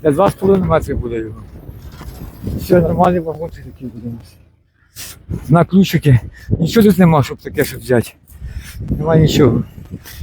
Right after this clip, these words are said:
Скільки тут, а ну? Раз, два.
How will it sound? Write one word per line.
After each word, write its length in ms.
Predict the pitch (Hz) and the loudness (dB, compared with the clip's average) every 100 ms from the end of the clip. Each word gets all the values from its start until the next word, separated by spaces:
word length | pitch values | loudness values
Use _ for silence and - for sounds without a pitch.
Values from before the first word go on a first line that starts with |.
| - | -12
Скільки 300 | - 185 127 | -4 -4 -4
тут, 180 | - 117 | -8 -2
а 60 | |
ну? 200 | 135 160 135 - _ _ _ _ _ _ _ _ | 2 2 2 -6 _ _ _ _ _ _ _ _
Раз, 440 | 135 147 170 175 - - _ _ - _ | 2 4 4 2 -4 -18 _ _ -20 _
два. 520 | 127 131 160 151 127 | 0 4 4 4 2